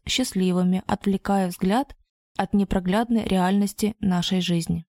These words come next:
Люди с таким суматошным и беспечным образом жизни становятся легкой добычей для болезней,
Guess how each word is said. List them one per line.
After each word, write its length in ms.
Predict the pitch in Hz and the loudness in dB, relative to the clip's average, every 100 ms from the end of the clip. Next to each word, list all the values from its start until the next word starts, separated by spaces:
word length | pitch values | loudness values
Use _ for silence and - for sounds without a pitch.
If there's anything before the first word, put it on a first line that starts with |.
| _ _ _ _ - | _ _ _ _ -4
Люди 240 | 214 233 | 0 0
с 80 | 220 | 0
таким 320 | - 208 214 | -2 0 0
суматошным 720 | 196 208 214 220 190 - 180 175 | 2 0 2 0 -2 0 -2 0
и 160 | 196 | 0
беспечным 600 | 190 - - 202 190 175 - | 0 -2 -2 -2 0 -2 2
образом 500 | 196 185 185 180 175 | 0 0 0 0 0
жизни 480 | 214 254 - 170 - _ - | 0 0 -2 -2 -8 _ -14
становятся 640 | - 202 233 233 220 214 | 0 2 4 2 0 0
легкой 360 | 202 262 - 220 | 2 0 0 0
добычей 640 | 214 196 180 - 165 - - | 2 0 0 0 -4 -6 -4
для 200 | 185 196 | 0 2
болезней, 680 | 190 190 226 208 165 160 | 2 2 0 0 -2 -4